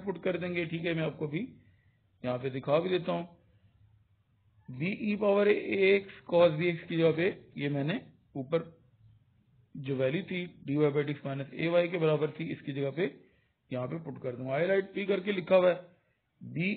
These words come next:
ई power ए एक्स cos बी एक्स की जगह पे dy by dx minus ay लिख दिया है। ब-, ब्रैकेट के बाहर ए मौजूद था, उससे पहले पॉजिटिव का साइन भी मौजूद था। ई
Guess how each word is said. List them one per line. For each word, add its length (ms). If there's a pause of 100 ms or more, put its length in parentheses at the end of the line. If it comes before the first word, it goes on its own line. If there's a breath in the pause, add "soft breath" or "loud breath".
(120)
ई 200
power 300 (120)
ए 180
एक्स 200
cos 300
बी 100
एक्स 180
की 80
जगह 120
पे 100 (200)
dy 120 (220)
by 180
dx 380 (1300)
minus 380
ay 280
लिख 140
दिया 220
है। 100 (160)
ब-, 200
ब्रैकेट 320
के 60
बाहर 260 (120)
ए 160
मौजूद 400
था, 120
उससे 280
पहले 220 (120)
पॉजिटिव 340
का 100
साइन 240
भी 140 (580 soft breath)
मौजूद 360
था। 160 (1300)
ई 160